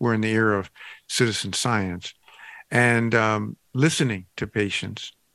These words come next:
listening to the people who are experiencing the illness, uh, now at scale, of course, uh, that led to finally the N I H, uh, uh, uh,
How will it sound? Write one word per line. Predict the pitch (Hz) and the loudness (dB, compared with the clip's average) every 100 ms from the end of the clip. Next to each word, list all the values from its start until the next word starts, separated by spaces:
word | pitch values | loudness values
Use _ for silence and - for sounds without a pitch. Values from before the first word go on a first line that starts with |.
| _ | _
listening | 120 120 127 | -4 -2 0
to | 117 | -2
the | 107 113 | 0 0
people | 107 | 0
who | 107 | 0
are | 104 101 | 0 -2
experiencing | - - 131 139 107 107 101 | -2 2 4 2 -2 -4 -6
the | 101 | -4
illness, | 101 98 92 95 - _ _ _ - | -4 -2 -4 -6 -10 _ _ _ -14
uh, | - | -4
now | 113 117 123 107 | 2 6 6 4
at | 98 | 0
scale, | - - 120 110 98 | -2 2 4 4 0
of | - | -4
course, | 107 98 98 - - _ - - - - - | -6 -6 -6 -12 -18 _ -20 -18 -16 -18 -6
uh, | - 117 113 120 | 0 2 2 2
that | 120 143 135 | 2 4 6
led | 180 165 | 6 4
to | - 113 104 | 0 -2 -2
finally | - 143 160 107 95 107 110 | -2 0 0 -2 -6 -8 -4
the | 110 | -2
N | 107 | 2
I | 110 107 | 2 2
H, | 107 101 - _ _ - | 0 -2 -6 _ _ -6
uh, | 101 98 104 | -4 -4 -6
uh, | 101 - - 110 | -8 -12 -14 -8
uh, | 104 101 | -6 -6